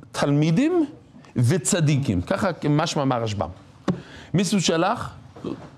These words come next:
ראה אדם, הוא ראה את אדם הראשון. שם, ראה מתושלח. יעקב, ראה שם. עמרם, ראה יעקב.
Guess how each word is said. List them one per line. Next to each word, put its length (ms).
ראה 280
אדם, 220
הוא 180
ראה 160
את 100
אדם 180
הראשון. 280
שם, 440
ראה 140
מתושלח. 640
יעקב, 340
ראה 160
שם. 320
עמרם, 480
ראה 140
יעקב. 280